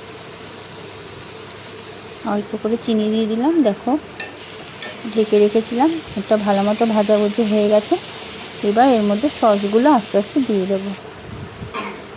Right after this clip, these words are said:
দিয়ে দিচ্ছি টমেটো সস, সোয়া সস। এবার গ্রেভি করার জন্য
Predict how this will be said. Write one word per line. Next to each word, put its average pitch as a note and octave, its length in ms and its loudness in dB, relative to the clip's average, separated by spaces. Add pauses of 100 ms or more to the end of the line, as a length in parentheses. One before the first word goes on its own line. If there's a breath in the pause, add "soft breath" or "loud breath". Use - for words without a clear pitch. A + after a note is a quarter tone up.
(160)
দিয়ে A3 160 4
দিচ্ছি G#3+ 360 0
টমেটো G#3 400 4
সস, - 480 2 (4000)
সোয়া G#3 240 6
সস। C4 500 2 (3750)
এবার G#3+ 280 4
গ্রেভি A3 520 2
করার A3 280 6
জন্য B3 340 4